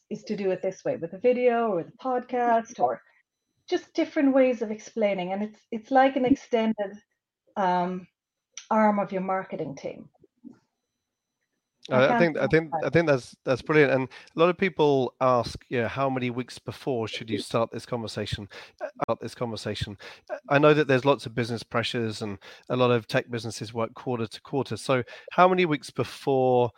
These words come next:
Speaker 2: an event would you start the conversation with the influencer about, about, uh, you know, what will best work, you know, for, for them and for your, for your brand objectives?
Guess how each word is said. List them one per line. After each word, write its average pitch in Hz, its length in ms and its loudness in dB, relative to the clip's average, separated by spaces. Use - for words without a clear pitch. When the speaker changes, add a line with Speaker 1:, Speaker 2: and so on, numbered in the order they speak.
Speaker 2:
an 117 100 0
event 117 400 2
would 110 180 -10
you 113 120 -6
start 110 460 0
the 110 100 -10
conversation 110 720 -6
with 104 100 -6
the 107 160 -2
influencer 104 440 -8
about, 98 340 -4
about, 104 600 0
uh, 98 320 0
you 101 100 -8
know, 107 60 -4
what 113 220 0
will 104 220 -6
best - 320 2
work, 107 540 -2
you 107 100 -6
know, 95 80 -4
for, 98 480 -4
for - 160 -8
them 104 320 4
and 95 160 -6
for - 80 -10
your, 104 240 -4
for - 420 -8
your 107 120 -4
brand 104 200 4
objectives? - 540 -4